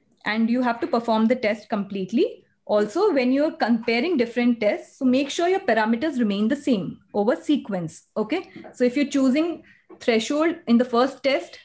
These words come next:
do not take theta in the next test. You will not be able to compare. So if you have to compare sequential fields, all your parameters, whether it be your background illumination, whether it be your stimulus illumination, size,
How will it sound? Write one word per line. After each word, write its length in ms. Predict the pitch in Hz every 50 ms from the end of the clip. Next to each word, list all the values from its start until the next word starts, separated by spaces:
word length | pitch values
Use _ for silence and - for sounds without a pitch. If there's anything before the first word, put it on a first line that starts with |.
| - 233 202
do 120 | 196 247 254
not 200 | 294 339 339 -
take 180 | 285 277 -
theta 300 | - - 262 240 220 262
in 120 | 269 262 254
the 80 | 262
next 300 | 247 214 208 214 - -
test. 300 | - 214 165 165 - -
You 80 | 214 208
will 100 | 240 240
not 220 | 240 254 269 262
be 120 | 269 294 269
able 180 | 220 220 233
to 100 | 233 294
compare. 540 | 285 - 247 214 208 202 - 196 185 170 - - - - - - - _ _ _ _
So 80 | - -
if 140 | 233 226 294
you 60 | 330
have 80 | 330 330
to 60 | 339
compare 360 | - 247 220 208 - 247 320
sequential 600 | 330 - 262 - - 226 214 220 220 247 247 247
fields, 460 | 247 - - 220 226 302 403 - - - _ _ _ _ _ _
all 180 | - 240 269 302
your 180 | 311 370 359
parameters, 540 | 359 233 220 208 196 190 185 202 190 190 190
whether 240 | 202 202 196 240 233
it 200 | 240 226 190 190
be 140 | 233 233 226
your 240 | 226 226 214 208
background 560 | 202 185 196 185 180 180 226 240 247 254 247 262
illumination, 840 | 240 233 247 240 247 240 240 240 233 233 - 262 254 269 277 - - _ _ _ _ -
whether 260 | 202 214 196 185 233
it 200 | 226 240 202 196
be 80 | 226
your 120 | 233 214 196
stimulus 500 | 196 - - 220 202 226 254 269 269 277
illumination, 800 | 240 226 240 233 240 233 240 240 240 240 - 285 285 330 349 349 - _
size, 680 | - - - 220 202 208 214 226 254 277 277 277 - -